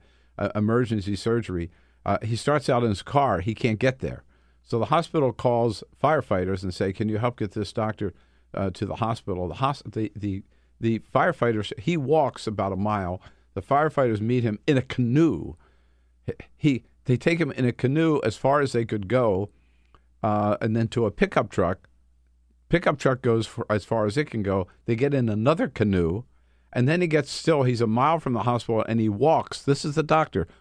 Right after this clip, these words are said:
walks the last mile to the hospital in waist-deep water in order to, uh, do the surgery on the sixteen-year-old. Just, uh, phenomenal stories that we've heard, uh, of, of, again,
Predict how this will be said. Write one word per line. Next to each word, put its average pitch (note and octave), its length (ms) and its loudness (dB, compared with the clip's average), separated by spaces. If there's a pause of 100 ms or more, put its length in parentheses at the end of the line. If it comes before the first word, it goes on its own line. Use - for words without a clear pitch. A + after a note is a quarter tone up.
(120)
walks C#3+ 360 2
the A2 120 0
last C#3 480 2
mile A2 500 2
to G2 140 -2
the G2 80 0
hospital G#2+ 560 0
in G2+ 220 -2
waist-deep B2+ 800 0 (200)
water A2 520 2 (720)
in A2 340 4
order G#2+ 540 0 (540)
to, G2+ 380 0
uh, F2+ 200 0
do F2+ 160 -8
the F#2+ 140 -6
surgery E2 480 -6
on D2 100 -12
the D#2 80 -10
sixteen-year-old. D2 840 -14
Just, D3+ 260 -8 (100)
uh, - 60 -10 (220)
phenomenal G2 720 -6 (280)
stories D#2+ 500 -6 (260)
that E2+ 100 -10
we've F2 200 -6
heard, E2 240 -4 (100)
uh, D2+ 320 -12
of, E2 300 -8
of, D#2 160 -10
again, E2 420 -6